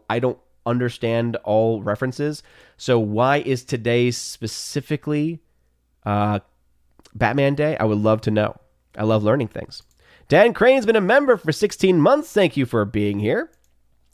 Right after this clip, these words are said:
Kimberly G says, "So was that guy saying Gone with the Wind beat everything? I would think it would beat, uh, I think it would be Wizard of Oz." Yeah, so basically, whenever you talk about inflation,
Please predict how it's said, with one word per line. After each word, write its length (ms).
Kimberly 280
G 360
says, 340
"So 240
was 220
that 200
guy 240
saying 340
Gone 200
with 80
the 80
Wind 400
beat 200
everything? 560
I 100
would 140
think 300
it 100
would 200
beat, 380
uh, 340
I 80
think 220
it 60
would 120
be 100
Wizard 300
of 80
Oz." 440
Yeah, 180
so 280
basically, 640
whenever 260
you 120
talk 260
about 180
inflation, 840